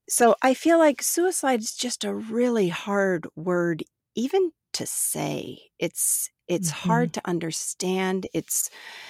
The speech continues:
Speaker 1: it's so painful. It's so contrary to what we understand about our own humanity. I just believe that our entire physiology is wired for self-preservation.
Speaker 2: Yeah.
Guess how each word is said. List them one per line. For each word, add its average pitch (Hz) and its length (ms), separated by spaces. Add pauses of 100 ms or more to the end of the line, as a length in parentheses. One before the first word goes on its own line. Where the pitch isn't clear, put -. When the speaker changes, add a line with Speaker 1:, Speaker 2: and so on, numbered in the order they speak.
(280)
Speaker 1:
it's - 220
so 269 640
painful. 185 840
It's 185 160
so 262 220
contrary 208 840
to - 180
what 185 180
we 180 200
understand 175 760
about 160 460
our 160 200
own 170 260
humanity. 175 960 (640)
I 180 80
just - 280 (260)
believe 175 400
that 160 140
our 160 380
entire 196 840
physiology 160 840
is 160 160
wired 165 540
for - 160
self-preservation. - 1400
Speaker 2:
Yeah. 165 300